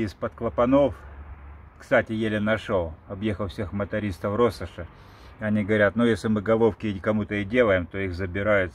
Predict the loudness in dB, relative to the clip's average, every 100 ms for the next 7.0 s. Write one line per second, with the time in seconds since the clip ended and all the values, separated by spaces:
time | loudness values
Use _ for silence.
0 | -12 -14 -14 -16 -6 -2 -2 -2 -10 -10
1 | -12 -20 -20 -20 -20 -20 -20 -20 -20 -2
2 | 0 2 0 2 0 4 4 6 4 0
3 | -2 0 2 2 4 4 4 0 -2 -4
4 | -6 -6 -12 -20 -20 -4 0 2 2 2
5 | 2 0 -2 -2 0 0 0 -4 -2 -4
6 | -4 -8 -8 -12 -8 -6 -2 0 2